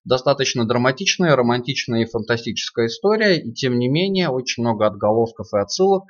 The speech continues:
к нашей сегодняшней жизни, несмотря на то, что, опять я скажу, да, что вот, ну, карантин.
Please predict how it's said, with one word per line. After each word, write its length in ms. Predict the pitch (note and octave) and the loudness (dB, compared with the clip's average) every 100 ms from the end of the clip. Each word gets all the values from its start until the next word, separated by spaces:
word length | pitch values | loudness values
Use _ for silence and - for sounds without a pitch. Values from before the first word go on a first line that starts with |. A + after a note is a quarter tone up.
| - - - - | -16 -20 -20 -8
к 80 | |
нашей 460 | A2+ A2+ C3 C#3+ D3 | -2 2 2 2 -2
сегодняшней 760 | - A2+ A2+ B2 B2 A#2 A2 | -4 -2 0 0 -2 -6 -4
жизни, 540 | G2+ A2 E3+ E3+ F3+ F3 - _ _ _ _ _ | -4 -4 -4 0 2 2 -4 _ _ _ _ _
несмотря 680 | - C#3 C#3+ C3+ A2+ A#2+ C#3 | 2 4 4 4 4 4 4
на 140 | A#2+ - | 4 4
то, 200 | F3+ A3+ | 4 4
что, 180 | E3 | 4
опять 320 | C3+ - A#2 G2+ | 4 4 0 -2
я 80 | |
скажу, 380 | F#2+ G#2 G#2 A3+ | -2 0 2 0
да, 240 | C#3 A#2+ F#2 | 2 2 2
что 280 | - D#3+ | 2 4
вот, 220 | D#3 B2+ C3 | 6 4 2
ну, 140 | C3 | 2
карантин. 500 | A2+ A2 F#2+ D#2+ | 2 2 0 -6